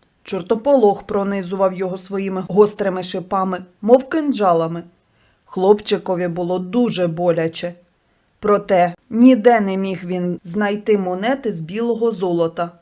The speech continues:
про яку говорив чаклун, хоча шукав її зранку до полудня і з полудня до заходу сонця. Коли сонце почало заходити, хлопчик зірка зібрався йти додому,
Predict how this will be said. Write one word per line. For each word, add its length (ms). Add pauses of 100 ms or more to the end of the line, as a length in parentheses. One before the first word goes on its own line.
(200)
про 160
яку 380
говорив 540
чаклун, 500 (520)
хоча 460
шукав 500
її 380
зранку 760 (220)
до 200
полудня 720 (360)
і 120
з 80
полудня 760 (100)
до 180
заходу 560
сонця. 640 (320)
Коли 300
сонце 440
почало 520
заходити, 840 (360)
хлопчик 520
зірка 560 (180)
зібрався 600
йти 280
додому, 580